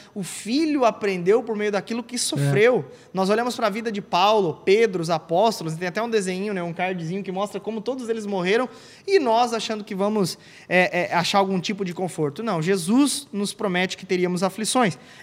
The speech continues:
Speaker 1: Então, é, qual que é o grande ponto aqui? É que nós precisamos aceitar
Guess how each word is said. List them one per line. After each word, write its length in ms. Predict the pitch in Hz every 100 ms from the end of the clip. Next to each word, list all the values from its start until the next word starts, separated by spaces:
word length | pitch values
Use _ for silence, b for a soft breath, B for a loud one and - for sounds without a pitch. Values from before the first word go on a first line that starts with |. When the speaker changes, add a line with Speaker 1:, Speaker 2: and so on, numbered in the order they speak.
| -
Speaker 1:
Então, 460 | 320 285 - 262 233 131 - _ _ _ _ - -
é, 440 | 185 185 180 175 - - - -
qual 160 | 269
que 80 | 285
é 20 |
o 40 | 262
grande 340 | 233 240 214
ponto 400 | - 202 196 180
aqui? 300 | 160 - 135 _ b b b b -
É 80 |
que 120 | 285 302
nós 140 | 269
precisamos 380 | 294 254 247 247
aceitar 760 | 247 294 269 240 202 - -